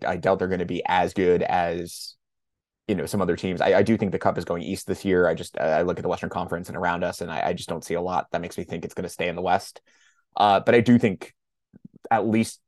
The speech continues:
the conference final is obtainable for the Galaxy. Um, I'd like to see us win the Open Cup. I say it every year, I, I,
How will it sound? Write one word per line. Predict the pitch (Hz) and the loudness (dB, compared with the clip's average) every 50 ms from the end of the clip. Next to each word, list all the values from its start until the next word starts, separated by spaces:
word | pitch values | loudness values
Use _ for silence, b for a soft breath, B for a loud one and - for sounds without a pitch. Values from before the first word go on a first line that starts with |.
| _ - | _ 2
the | 104 101 | 2 2
conference | - - 107 101 98 101 92 - | 2 4 2 2 2 0 -4 -4
final | - - 87 90 87 85 82 82 | -4 -6 -4 -4 -2 -2 -2 -2
is | 90 90 92 | -4 -4 -6
obtainable | - - - 87 85 85 82 82 | -6 -4 -4 -2 -2 -2 -4 0
for | - 82 | 0 -2
the | 90 | 0
Galaxy. | 82 82 78 80 87 - - - - - _ - - | 0 0 0 0 -2 -4 -6 -8 -8 -8 _ -2 2
Um, | 98 87 87 85 85 B B B B B | 4 4 4 2 0 B B B B B
I'd | B 127 139 | B 6 8
like | 151 160 151 | 8 8 8
to | 160 135 | 6 6
see | 147 143 | 6 6
us | - | 6
win | - 135 | 6 6
the | 127 120 | 8 8
Open | 123 123 120 117 | 8 6 4 2
Cup. | 110 117 117 117 - _ - | 6 6 6 4 4 _ -2
I | 101 | -2
say | 98 - 110 | 2 4 4
it | 107 104 | 4 4
every | 98 104 95 | 4 2 2
year, | 92 98 98 95 95 - - | 2 2 2 2 0 -2 -4
I, | - 85 - - | -6 -6 -4 -4
I, | 90 | -6